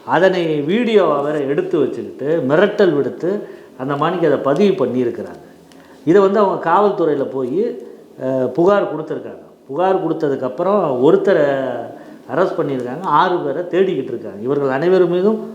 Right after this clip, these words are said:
போக்சோ சட்டம் பாயும்னு சொல்றாங்க. இவங்க இந்த நிலையில தான் இவங்கள் பெண்கள் பாதுகாப்பை பேசி கொண்டிருக்கிற, அஹ், ஒன்றியத்தை ஆளும் பி ஜே பி அரசு, அவர் ஆளும் மாநிலத்தில்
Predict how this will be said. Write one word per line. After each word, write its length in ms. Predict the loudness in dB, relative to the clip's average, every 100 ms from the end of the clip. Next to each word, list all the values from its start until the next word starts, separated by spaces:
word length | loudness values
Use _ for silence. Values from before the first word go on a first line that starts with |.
| 0
போக்சோ 320 | 2 4 4 4
சட்டம் 340 | 2 -4 -4
பாயும்னு 440 | -4 -2 -2 -4 -4
சொல்றாங்க. 380 | -4 -2 -2 -6 -12 -20 -20 -20 -20 -6
இவங்க 280 | 0 2 2
இந்த 500 | 0 2 2 4 4
நிலையில 460 | 4 0 0 0 -4
தான் 360 | -6 -10 -10
இவங்கள் 260 | -10 -8 -10
பெண்கள் 480 | -8 -8 -2 0 0
பாதுகாப்பை 680 | -2 -2 0 -2 -2 -4
பேசி 360 | -4 -2 -2 -4
கொண்டிருக்கிற, 760 | -4 0 0 0 -2 -2 -4 -10 -20 -20 -10
அஹ், 280 | -6 -2 2
ஒன்றியத்தை 520 | 2 6 6 6 2
ஆளும் 340 | -2 -2 -4 -2
பி 120 | 0
ஜே 180 | 2 2
பி 160 | 0
அரசு, 480 | -4 -8 -6 -6 -4
அவர் 240 | -2 0
ஆளும் 300 | 2 2 0
மாநிலத்தில் 760 | 2 0 2 -2 -2 -2 -4